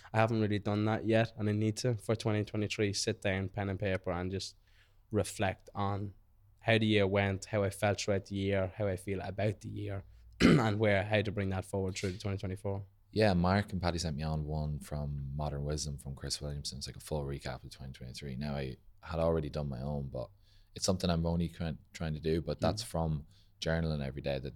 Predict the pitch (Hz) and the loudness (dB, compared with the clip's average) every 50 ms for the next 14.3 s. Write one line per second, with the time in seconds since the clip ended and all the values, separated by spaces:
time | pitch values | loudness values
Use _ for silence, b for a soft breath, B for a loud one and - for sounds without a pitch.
0 | - - - - 69 69 69 69 - 76 71 - 71 - 76 73 62 64 65 65 | -12 -18 -14 -8 -6 -4 -4 -4 -4 -6 -6 -6 -4 -4 -6 -6 -6 -6 -6 -6
1 | 64 64 65 67 65 65 - - 69 69 67 64 64 - - - - - - - | -6 -6 -8 -8 -10 -12 -10 -8 -6 -6 -4 -6 -8 -10 -12 -12 -14 -18 -20 -20
2 | - _ _ - - 85 80 78 73 71 67 67 71 71 67 - - 65 - - | -20 _ _ -4 0 0 0 0 -2 -4 -4 -4 -4 -4 -6 -6 -10 -14 -14 -12
3 | - 71 67 67 - - 65 67 65 - - 71 69 67 67 - - - - - | -8 -8 -8 -8 -8 -8 -8 -8 -8 -8 -8 -8 -6 -8 -8 -8 -10 -10 -10 -12
4 | - - _ - 78 80 78 - 73 69 69 - - 143 120 107 110 - - 123 | -14 -20 _ -8 -6 -6 -4 -4 -4 -6 -6 -4 0 2 2 2 2 2 2 2
5 | 117 113 - 117 113 110 - - 123 113 107 104 101 101 - - 110 104 104 - | 2 4 4 4 4 4 4 4 4 6 6 6 4 2 2 0 0 0 0 0
6 | 113 107 107 110 107 101 101 110 107 104 101 98 98 95 B B B B B B | -2 -2 0 0 -2 -2 0 0 0 0 0 -2 -4 -6 B B B B B B
7 | B B B B B B B B B B B B _ _ _ - - 80 82 90 | B B B B B B B B B B B B _ _ _ -8 -4 0 2 2
8 | 101 101 95 87 76 76 73 73 - - 85 85 82 80 82 90 87 - - 87 | 2 2 2 0 -2 -4 -6 -6 -6 -6 -4 -4 -4 -4 -2 -4 -4 -4 -4 -4
9 | 85 82 82 82 80 - - 78 73 73 - - 80 78 76 78 - 73 78 80 | -2 -2 -2 -2 -4 -6 -6 -6 -6 -6 -4 -4 -4 -4 -4 -4 -4 -2 -2 0
10 | 80 78 73 - - - 71 80 80 76 - - 73 71 - 62 76 76 76 76 | 0 -2 -2 -4 -6 -4 -6 -4 -4 -2 -2 -2 -2 -4 -6 -8 -8 -8 -6 -4
11 | 71 - - 73 71 71 - - 76 76 78 78 73 73 73 73 71 69 - 71 | -2 -2 -2 -2 -4 -6 -6 -6 -6 -4 -2 -2 -4 -4 -4 -4 -4 -4 -4 -6
12 | 71 - - - - - 90 - - 92 92 92 90 - - - 90 90 90 87 | -8 -10 -14 -12 -10 -10 -6 -4 -2 0 0 0 0 -2 -2 0 0 0 0 0
13 | - 92 - 98 95 92 - 95 92 90 92 90 - - - 87 80 80 78 82 | -2 -2 -2 -2 -4 -4 -2 0 2 2 2 0 -2 -4 -2 -2 0 0 0 0
14 | 85 92 98 101 101 | 0 0 0 -2 -4